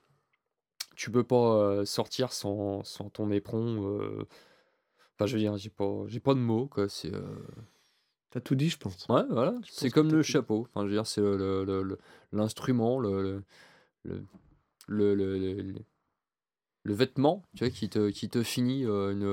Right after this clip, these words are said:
Speaker 1: une, une panoplie.
Speaker 2: C'est vrai, je suis d'accord.
Speaker 1: Hein. Voilà, voilà. Et comme, euh, le dit si bien notre sponsor,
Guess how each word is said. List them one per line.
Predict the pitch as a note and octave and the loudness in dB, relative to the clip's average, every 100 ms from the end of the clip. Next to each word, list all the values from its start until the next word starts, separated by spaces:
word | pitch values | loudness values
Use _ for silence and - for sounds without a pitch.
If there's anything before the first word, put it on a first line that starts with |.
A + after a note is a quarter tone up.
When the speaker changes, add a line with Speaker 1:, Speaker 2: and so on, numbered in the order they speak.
| G2 G2 | 0 -2
Speaker 1:
une, | G2+ | -2
une | G#2 A2 | 0 2
panoplie. | - C3 C3 C3 - _ _ | 4 4 4 0 -6 _ _
Speaker 2:
C'est | - A2+ | -16 -14
vrai, | F#2+ | -14
je | F#2+ | -14
suis | - | -14
d'accord. | F#2 - - | -12 -12 -8
Speaker 1:
Hein. | G2 - _ - - - - _ _ - - - - - - - | -8 -10 _ -12 -12 -14 -20 _ _ -14 -14 -20 -20 -20 -20 0
Voilà, | A#2+ B2+ C3 | 6 8 8
voilà. | B2+ B2 - _ _ _ A2+ - _ _ _ _ _ _ _ - - _ - | 8 4 0 _ _ _ -20 -20 _ _ _ _ _ _ _ -16 -16 _ -4
Et | B2 | 0
comme, | - C#3 | 4 4
euh, | C3+ B2 A#2+ | 4 2 2
le | B2 | 0
dit | A#2+ | 0
si | B2 - | -2 0
bien | C3+ C#3 C#3 | 2 4 4
notre | C3+ A#2+ B2+ | 2 0 -2
sponsor, | - - A#2+ - A#2+ D#3+ | -4 -2 -2 4 4 4